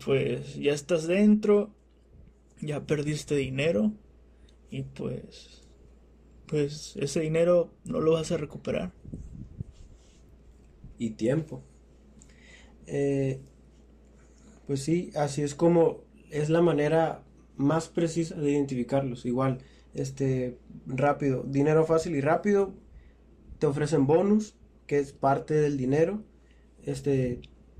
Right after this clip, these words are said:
Speaker 2: te llegan con la idea de que tienes que reclutar demasiadas personas, y normalmente el que te llega a presentar el negocio, pues, es un amigo de confianza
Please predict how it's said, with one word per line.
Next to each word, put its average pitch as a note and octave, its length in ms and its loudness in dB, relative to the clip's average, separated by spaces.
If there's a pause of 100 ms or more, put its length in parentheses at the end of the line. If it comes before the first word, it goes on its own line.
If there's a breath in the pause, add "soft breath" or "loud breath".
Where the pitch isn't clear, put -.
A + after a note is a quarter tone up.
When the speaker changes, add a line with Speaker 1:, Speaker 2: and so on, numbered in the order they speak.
(240)
Speaker 2:
te C#3 160 2
llegan C#3+ 300 2
con E3 120 4
la E3 60 6
idea D3+ 180 4
de D#3+ 80 0
que C#3+ 100 -4
tienes C3+ 220 0
que D#3+ 120 -2
reclutar C#3+ 840 0
demasiadas C3+ 520 0
personas, D3 600 -4 (640 soft breath)
y D3+ 120 -2
normalmente D3 560 2
el E3 100 2
que E3 120 0
te C#3+ 160 -2
llega C#3+ 480 0
a C#3 100 -2
presentar C3 340 -4
el D#3 60 0
negocio, D#3+ 400 0
pues, - 380 -10 (100)
es C3 140 -8
un C#3 260 2
amigo C3+ 400 4
de C3 120 0
confianza C#3 640 -2